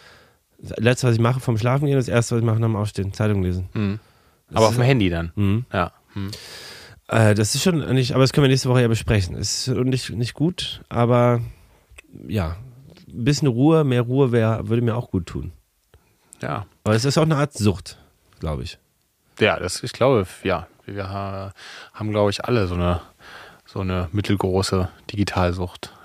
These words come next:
Speaker 2: in unserer Welt hier.
Speaker 1: Ja, und es macht super viel mit den Gefühlen aus, ne, weil du so krass viel Input hast und so. Also es ist ein anderes Thema, aber das hatte ich letztens so gehabt mit unserem Produzenten Felix, mit dem wir im Studio saßen und wir sind so ein paar neue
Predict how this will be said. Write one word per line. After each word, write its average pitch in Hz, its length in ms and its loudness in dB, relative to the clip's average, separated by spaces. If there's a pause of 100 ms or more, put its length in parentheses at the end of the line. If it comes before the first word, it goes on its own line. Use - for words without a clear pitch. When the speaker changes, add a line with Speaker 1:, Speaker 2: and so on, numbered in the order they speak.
Speaker 2:
in 87 100 -8
unserer 90 460 -4 (140)
Welt 92 200 -2
hier. 90 240 -8
Speaker 1:
Ja, 123 160 2
und 170 80 0
es 104 120 0
macht 156 180 0
super 160 200 -2
viel 165 180 2
mit 151 160 2
den 147 320 -2
Gefühlen 156 720 0 (260)
aus, 101 380 2
ne, 123 80 2
weil 131 100 2
du 127 80 4
so 151 480 2
krass - 380 -2
viel 139 360 0
Input 160 460 0
hast 123 320 -2
und 120 140 -2
so. 147 340 0 (240)
Also 107 160 -2
es 110 140 -4
ist 120 80 -6
ein 127 80 0
anderes 123 360 0
Thema, 170 300 2
aber 110 120 2
das 104 120 2
hatte 123 120 2
ich 107 100 -2
letztens 139 440 -2
so 117 280 0 (1000)
gehabt - 600 -2 (640)
mit 110 440 0 (600)
unserem 107 280 0
Produzenten 101 480 -2
Felix, 120 500 0
mit 104 100 -4
dem 110 100 0
wir 113 60 2
im 101 60 -2
Studio 147 260 -2
saßen 131 340 0
und 117 80 0
wir 110 120 2
sind 110 220 -4
so 113 260 2
ein 104 100 -4
paar 104 240 2
neue 95 400 0